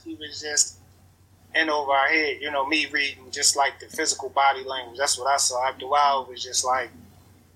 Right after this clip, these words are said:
she, she, she, she, she's good. You know what I'm saying?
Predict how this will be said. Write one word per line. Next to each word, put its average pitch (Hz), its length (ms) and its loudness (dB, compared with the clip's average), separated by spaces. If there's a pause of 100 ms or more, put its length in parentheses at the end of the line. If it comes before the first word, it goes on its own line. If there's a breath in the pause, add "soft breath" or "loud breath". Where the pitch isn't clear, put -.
(1300)
she, - 320 -2
she, 123 280 0
she, 135 320 0
she, - 260 -2
she's - 280 0
good. 165 340 2 (760)
You - 100 -2
know 123 60 2
what 131 60 -2
I'm 135 60 -8
saying? 139 360 4